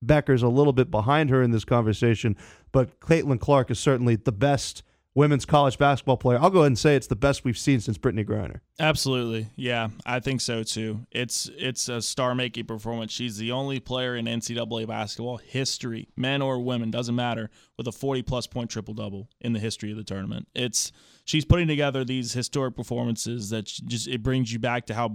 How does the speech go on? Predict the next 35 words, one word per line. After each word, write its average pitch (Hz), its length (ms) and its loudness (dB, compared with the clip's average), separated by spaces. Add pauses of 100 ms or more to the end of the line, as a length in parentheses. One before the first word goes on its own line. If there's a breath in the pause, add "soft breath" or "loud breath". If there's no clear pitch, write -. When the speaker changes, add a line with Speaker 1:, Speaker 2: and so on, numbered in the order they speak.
(140)
Speaker 2:
dominant 117 800 -2
people 117 220 -4
like 110 260 -8
Gr-, 123 120 -2 (120)
Brittany 123 320 -2
Griner 113 420 -2
were, 107 300 -6
Maya 123 320 0
Moore 120 240 0
was 110 240 -2
for 110 120 -6
uconn, 110 560 -4 (280 loud breath)
how 123 100 0
Kelsey 127 440 -2
Plum 127 280 0
was 110 220 -2
for 107 100 -6
Washington. 104 840 -2
It, 110 260 -6
it's - 300 -6
been 131 280 0
those 127 200 0
type 127 220 -2
of 110 40 -2
moments 110 380 -2
that 110 120 -8
Caitlin 110 300 -6
Clark 107 240 -4
has 98 140 -10
had, 104 140 -6
and 107 80 -6
it's 104 100 -10
been 110 180 -4
really 107 220 -4
special 110 520 -8